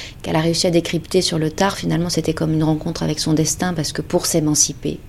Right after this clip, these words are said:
il a fallu peut-être passer par là, par cette, euh, euh, ce chemin d'abord qu'elle a vécu comme une déchéance et comme une chose terrible,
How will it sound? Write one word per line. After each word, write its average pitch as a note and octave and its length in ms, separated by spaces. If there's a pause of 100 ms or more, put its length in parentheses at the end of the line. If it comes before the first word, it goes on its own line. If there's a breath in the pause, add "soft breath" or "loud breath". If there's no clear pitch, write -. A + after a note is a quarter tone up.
(120)
il F3 140
a E3+ 60
fallu E3+ 320
peut-être - 380
passer D#3+ 300
par E3 200
là, D#3+ 140 (580 loud breath)
par D#3 160
cette, - 360
euh, D#3 260 (840 loud breath)
euh, G#1 340 (600)
ce - 180
chemin E3+ 400
d'abord E3 340
qu'elle D#3+ 140
a D3+ 60
vécu D3 280
comme D3+ 220
une D3 140
déchéance D#3 640
et D#3+ 60
comme D3+ 260
une C#3+ 120
chose D3+ 240
terrible, E3+ 460